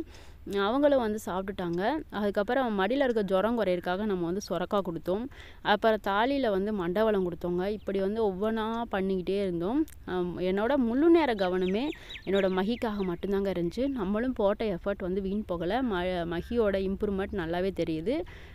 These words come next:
அடுத்த வாரம் அப்படிங்கிறது மாட்டுக்காரன் நான் சொன்ன அளவுக்கு வந்து அவங்க வந்து,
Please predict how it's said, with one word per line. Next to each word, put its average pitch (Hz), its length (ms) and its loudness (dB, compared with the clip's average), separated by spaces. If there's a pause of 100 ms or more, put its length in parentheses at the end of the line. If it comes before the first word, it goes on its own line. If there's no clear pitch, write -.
அடுத்த 226 340 2
வாரம் 285 360 6
அப்படிங்கிறது 208 560 0
மாட்டுக்காரன் 220 500 -2
நான் 190 200 -4
சொன்ன 196 220 -2
அளவுக்கு 208 320 0
வந்து 196 240 0
அவங்க 180 260 2
வந்து, 185 240 0